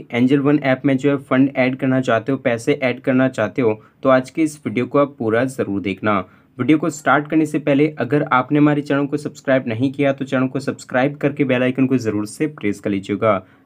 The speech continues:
तो चलिए दोस्तों, आज का ये वीडियो स्टार्ट करते हैं। तो सबसे पहले आपको अपने मोबाइल में एंजल वन ऐप को ओपन करना है। अगर आपने एंजल वन ऐप को डाउनलोड नहीं करा तो वीडियो के डिस्क्रिप्शन में आपको एंजल वन ऐप का लिंक मिल जाएगा, वहाँ से आप इसे डाउनलोड कर सकते हो।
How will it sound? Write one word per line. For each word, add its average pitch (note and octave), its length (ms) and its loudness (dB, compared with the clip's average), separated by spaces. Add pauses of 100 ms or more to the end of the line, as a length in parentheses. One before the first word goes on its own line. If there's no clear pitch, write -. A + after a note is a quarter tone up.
तो G2+ 60 -14
चलिए D3 260 4
दोस्तों, D3+ 400 2
आज A#2 180 -4
का A#2 120 0
ये A2 120 2
वीडियो A2 420 -4 (140)
स्टार्ट F#2+ 320 -4
करते - 280 -6
हैं। G2+ 260 -2 (440)
तो C3+ 80 2
सबसे D3+ 280 -2
पहले F3+ 240 2
आपको C3 380 0
अपने D#3+ 200 0
मोबाइल C#3 320 4
में D3 280 2
एंजल C3 260 2
वन C#3+ 200 2
ऐप C3 280 -4
को D3+ 120 4 (160)
ओपन A#2 280 2
करना B2+ 220 0
है। A2 200 -2 (300)
अगर D3 200 2
आपने D#3 260 2
एंजल B2+ 320 0
वन D3 200 2
ऐप C3+ 260 -2
को D3 60 2
डाउनलोड B2 460 0
नहीं A2+ 240 -2
करा B2+ 240 2
तो B2+ 140 -2
वीडियो A2+ 320 -2
के C3+ 100 -6
डिस्क्रिप्शन C3 480 -4
में C3+ 80 2
आपको C3+ 260 -2
एंजल B2 340 -2
वन C3+ 300 2
ऐप A#2 200 -4
का C3 120 0
लिंक B2 360 0
मिल A#2+ 160 -2
जाएगा, A#2+ 220 -2
वहाँ A2 260 -2
से A2+ 140 -4
आप A#2 160 -2
इसे C#3 280 -2 (160)
डाउनलोड A2 420 0
कर - 180 -4
सकते F#2+ 280 -8
हो। G2+ 260 -2